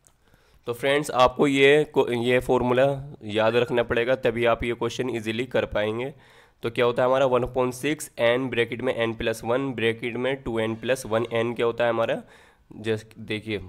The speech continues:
वन से लेकर नाइन तक के बीच के मालूम कर रहा है, वन, टू, थ्री, फ़ोर, फ़ाइव, सिक्स, सेवन, एट and नाइन। तो हमारे नंबर कितने हो गए टोटल? नाइन हो गए, इसलिए हमने n की वैल्यू कितनी ली?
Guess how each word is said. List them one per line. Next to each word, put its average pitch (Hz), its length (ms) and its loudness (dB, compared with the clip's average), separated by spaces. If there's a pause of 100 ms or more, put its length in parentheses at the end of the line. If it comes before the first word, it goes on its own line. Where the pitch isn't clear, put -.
(100)
वन 113 240 0
से 131 160 -4
लेकर 117 440 -4
नाइन 120 300 0
तक 120 180 -8
के 123 100 -8
बीच 117 200 -8
के 120 120 -8
मालूम 107 260 -4
कर 92 120 -8
रहा 90 120 -12
है, 95 140 -14 (140)
वन, 101 340 -2
टू, 98 540 -10
थ्री, 98 400 -10 (380)
फ़ोर, 101 520 -4
फ़ाइव, 98 640 -6 (160)
सिक्स, - 520 -12 (420)
सेवन, 101 440 -8 (500)
एट 107 360 -8 (120)
and 120 260 -8
नाइन। 92 360 -8
तो - 180 -10
हमारे 107 280 0
नंबर 117 360 2
कितने 131 280 -2
हो 120 60 2
गए 120 100 2
टोटल? 117 280 -6
नाइन 104 380 -4
हो 92 80 -8
गए, 95 140 -10
इसलिए 113 280 -10
हमने 117 260 -4
n 113 100 -6
की 110 80 -8
वैल्यू 113 220 -4
कितनी 117 240 -10
ली? 127 180 -10